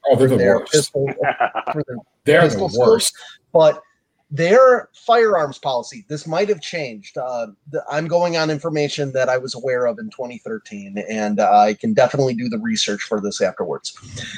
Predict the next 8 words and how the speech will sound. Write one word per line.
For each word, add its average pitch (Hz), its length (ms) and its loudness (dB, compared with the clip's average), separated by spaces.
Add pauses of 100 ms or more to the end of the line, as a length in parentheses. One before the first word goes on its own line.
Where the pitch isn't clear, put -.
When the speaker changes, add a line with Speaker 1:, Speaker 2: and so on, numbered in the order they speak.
(140)
Speaker 2:
Their 151 340 8
firearms 156 800 4
policy 110 840 -2
was 107 220 -10
written 123 640 0 (160)
by 104 560 2 (320)
some, 147 720 2 (380)
uh, 117 200 2